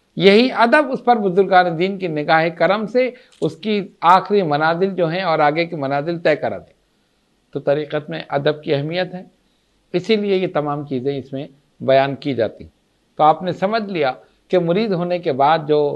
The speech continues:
हमारे मशाइख तरीक़त शजरा शरीफ देते हैं, उसकी वजह क्या है। तो हमें ये चाहिए कि हम इसको पाबंदी के साथ पढ़ें। उसमें जो जो चीज़ें बताई गई हैं, ज़िक्र की तालीम दी गई है,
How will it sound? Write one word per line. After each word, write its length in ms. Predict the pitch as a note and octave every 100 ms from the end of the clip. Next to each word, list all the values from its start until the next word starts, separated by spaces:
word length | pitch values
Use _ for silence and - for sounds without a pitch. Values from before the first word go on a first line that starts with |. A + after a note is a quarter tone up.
| - _
हमारे 360 | A#2 C#3+ D3 D3
मशाइख 420 | C3 - D3 C#3+
तरीक़त 520 | D#3 B2 A#2+ A#2 C#3 -
शजरा 400 | - C3+ C3+ C#3
शरीफ 260 | C3 C3 B2
देते 320 | A#2 A2 E3
हैं, 220 | D#3 F#3+ - _ -
उसकी 300 | C#3+ B2+ E3
वजह 280 | C3+ B2 B2
क्या 180 | A2+ F#2
है। 140 | E2 - _ _ _ -
तो 60 | D#3+
हमें 220 | E3+ G3
ये 180 | G3+ E3+
चाहिए 380 | D#3+ D3+ E3 F3
कि 120 | D#3+
हम 220 | C#3 E3+
इसको 220 | D3 - D3+
पाबंदी 440 | C3+ B2 B2+ C3+
के 100 | C3+
साथ 200 | A#2+ B2+
पढ़ें। 340 | B2+ F3 G#3 A3+ - _ _ _ -
उसमें 460 | A3 A3 A#3 A#3
जो 180 | E3 F#3+
जो 160 | G3 G#3+
चीज़ें 480 | G#3 F#3 D#3+ F#3 E3+
बताई 340 | D#3 D#3 E3+
गई 240 | E3 E3 D3+
हैं, 240 | D3+ D#3
ज़िक्र 220 | B2+ B2 D3+
की 160 | D#3
तालीम 420 | C#3+ B2+ C3 F3 F#3+
दी 160 | E3+
गई 220 | E3 E3
है, 260 | C#3+ D3+ D3